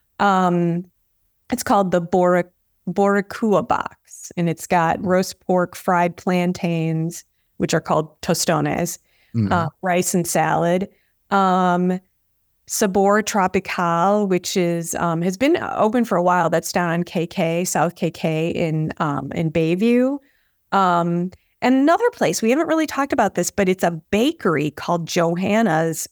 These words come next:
Speaker 1: Cafe. Um, and not only does she have baked goods, you know, you can get things like coconut flan and guava and cheese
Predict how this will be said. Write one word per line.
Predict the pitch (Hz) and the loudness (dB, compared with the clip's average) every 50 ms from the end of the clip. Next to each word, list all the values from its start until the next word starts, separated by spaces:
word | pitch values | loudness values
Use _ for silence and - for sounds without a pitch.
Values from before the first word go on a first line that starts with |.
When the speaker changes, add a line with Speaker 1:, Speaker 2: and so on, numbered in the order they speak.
| _ _ | _ _
Speaker 1:
Cafe. | - - - 170 175 - - - 196 190 175 - - 190 190 202 196 _ _ _ _ _ _ _ _ _ - | -10 -6 -4 -4 -4 -4 -2 -2 0 0 2 0 -2 -2 -4 -6 -10 _ _ _ _ _ _ _ _ _ -2
Um, | - 196 185 175 175 175 175 175 175 170 175 185 - - - _ _ _ _ _ _ - | 0 2 2 2 2 2 2 0 0 0 -2 -4 -8 -12 -20 _ _ _ _ _ _ -2
and | 196 208 202 202 202 196 196 196 196 196 196 - | 0 0 2 2 2 2 2 2 2 2 0 0
not | 196 196 220 233 | 0 2 2 2
only | 254 269 269 254 | 2 2 2 2
does | 226 214 - | 0 0 0
she | - 220 | 0 0
have | 190 165 165 - | 0 -2 -2 0
baked | - 202 233 269 - _ - | 0 2 2 0 -2 _ -4
goods, | 175 139 127 - - 175 180 180 - | -4 -2 -2 -2 -4 -6 -8 -8 -4
you | - 202 | -2 0
know, | 190 165 156 | 2 2 2
you | 170 170 180 | 0 0 0
can | 180 185 175 | 0 0 0
get | 175 170 170 | 0 0 -2
things | - - - 190 175 170 - | -4 -6 -2 -2 0 0 0
like | 156 139 - | -2 -4 -4
coconut | - - - - 180 180 - 185 170 170 - - _ _ _ | -8 -8 -2 -2 -2 0 0 0 0 0 -2 -4 _ _ _
flan | - 185 170 165 165 160 160 160 160 160 160 160 160 165 165 170 - _ _ _ _ _ _ - | -2 -2 0 0 0 0 0 0 0 0 0 0 0 -2 -2 -4 -6 _ _ _ _ _ _ -4
and | - 180 170 170 170 | -2 0 0 0 0
guava | - 175 170 180 170 165 170 175 180 185 175 175 175 180 | 0 0 2 2 4 4 2 2 2 2 4 4 2 2
and | 175 170 165 165 | 0 -2 -4 -4
cheese | - - - 208 196 185 180 175 175 175 | -4 -4 -2 0 0 2 2 0 0 -4